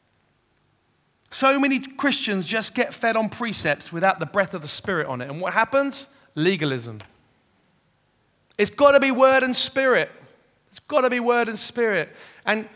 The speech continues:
the Lord in his graciousness leads us all to his Spirit, and it's a choice that we make to say, "Come, Holy Spirit. Come, Holy Spirit." And if we say yes, he pours it upon us, his Spirit.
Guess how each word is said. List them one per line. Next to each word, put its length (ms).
the 100
Lord 380
in 100
his 140
graciousness 580
leads 300
us 160
all 320
to 120
his 120
Spirit, 500
and 160
it's 140
a 60
choice 480
that 100
we 100
make 280
to 60
say, 200
"Come, 260
Holy 220
Spirit. 440
Come, 220
Holy 220
Spirit." 420
And 120
if 100
we 120
say 180
yes, 260
he 80
pours 400
it 80
upon 280
us, 200
his 120
Spirit. 400